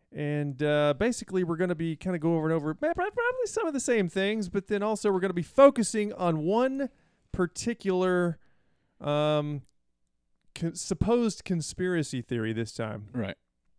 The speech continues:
Speaker 2: And before we get into all that stuff, can I just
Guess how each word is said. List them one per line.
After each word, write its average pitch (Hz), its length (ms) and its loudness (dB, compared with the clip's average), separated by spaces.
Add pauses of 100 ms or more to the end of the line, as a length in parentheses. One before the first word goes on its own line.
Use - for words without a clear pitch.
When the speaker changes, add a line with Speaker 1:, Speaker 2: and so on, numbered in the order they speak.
(180)
Speaker 2:
And 131 120 0
before 123 600 -2 (300)
we 113 100 -4
get 113 140 -2
into 107 160 0
all 98 140 -2
that 98 180 -4
stuff, - 280 -12
can 104 140 -8
I 101 80 -4
just 95 260 -10